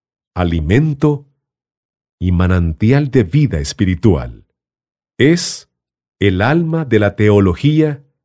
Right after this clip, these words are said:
y de la predicación pastoral. Dice el salmista: "Lámpara es tu palabra para mis pasos, luz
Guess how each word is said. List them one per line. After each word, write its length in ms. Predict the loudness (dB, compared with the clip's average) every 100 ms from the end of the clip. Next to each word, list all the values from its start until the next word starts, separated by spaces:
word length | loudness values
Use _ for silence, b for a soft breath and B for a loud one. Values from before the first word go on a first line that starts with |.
| _ _ _ _ _
y 100 | -6
de 120 | -2 0
la 220 | -2 0
predicación 840 | 0 0 -2 -4 -2 0 0 0
pastoral. 800 | -2 -6 -2 -2 -2 -6 -16 _ _ _ _ _ _ _ _ _ _ _
Dice 580 | 0 2 2 -2 -2 -2 0
el 160 | 0
salmista: 880 | 0 -2 0 -2 -4 -6 -8 -8 -18 _ _ _ _ _ _ _ _ _ -8
"Lámpara 760 | -2 0 0 0 0 0 -2 -8 _ _ _ _ _
es 320 | 0 2 0 -2
tu 240 | -2 0
palabra 680 | 0 0 0 0 -2 -2 -2
para 220 | 0 2
mis 240 | 0 -2
pasos, 800 | -2 -2 -2 -10 -12 -14 -16 -20 _ _ _ _ _ _ _ -2
luz 560 | 4 4 4 -2 -16